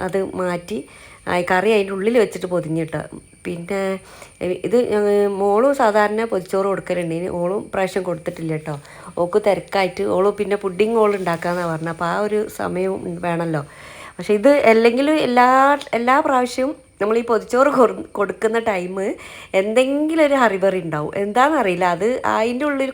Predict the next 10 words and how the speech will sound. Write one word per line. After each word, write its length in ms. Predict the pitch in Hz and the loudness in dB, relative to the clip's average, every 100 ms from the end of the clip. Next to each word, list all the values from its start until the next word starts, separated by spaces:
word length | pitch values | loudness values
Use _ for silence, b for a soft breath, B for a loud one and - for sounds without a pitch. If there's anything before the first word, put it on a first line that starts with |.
| - | -6
കൂടിയൊക്കെ 380 | 262 302 - 233 208 | 2 2 4 0 2
ഒക്കെ 160 | 247 240 | -2 0
തരണം 320 | 202 190 240 233 | 0 0 -2 2
ചെയ്തിട്ട് 280 | 214 185 208 190 | 0 0 -2 -2
വേണം 180 | 190 185 | -2 -4
പൊതിച്ചോറ് 400 | 170 156 170 175 165 | -6 -6 -8 -8 -8
കൊടുക്കാൻ. 300 | 147 147 147 - B B B - | -8 -8 -10 -12 B B B -8
പിന്നെ 240 | 196 214 254 B 196 | -4 -2 -4 B -6
ഇത് 120 | 208 262 269 | 2 4 4
ഒരു 120 | 233 | 2